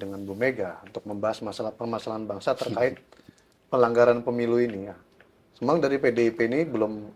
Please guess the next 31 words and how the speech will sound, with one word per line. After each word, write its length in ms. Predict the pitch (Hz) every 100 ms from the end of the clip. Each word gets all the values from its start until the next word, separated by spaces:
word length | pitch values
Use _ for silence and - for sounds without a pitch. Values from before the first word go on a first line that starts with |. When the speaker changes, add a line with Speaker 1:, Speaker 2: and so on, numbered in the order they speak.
| _
Speaker 1:
kita 160 | 156 170
belum 240 | 165 131
tahu. 320 | 127 107 101
Speaker 2:
Hmm. 640 | - 107 110 104 110 104 117
Speaker 1:
Dan 320 | 120 117 113
sejauh 400 | - 131 143 143
mana 240 | 131 160
prosesnya 560 | 160 147 156 - 170 151
dan 160 | 127 127
memang 320 | 135 139 180 156
apakah 400 | 170 - - 131
itu 160 | 123
masih 240 | 120 117 123
sekedar 400 | - 117 113 110
sebatas 400 | 127 107 107 -
sebuah 320 | 120 110 104
wacana 560 | 117 107 101 95 139
atau 240 | 156 139 131
memang 160 | 131
sudah 240 | 139 151 135
jadi 380 | 131 131 123 120
rencana, 320 | 123 151 101
Bang? 140 | 87 - - _ _ -
Speaker 2:
Saya 260 | - 277 302
kira 480 | - 208 214 - - - -
cara 240 | 151 156
berpikir 480 | 151 143 - 151 165 160
itu 80 | 170
harus 160 | 156
dirubah. 480 | 139 135 143 107 98 - - -
Speaker 1:
Nah. 240 | 117 98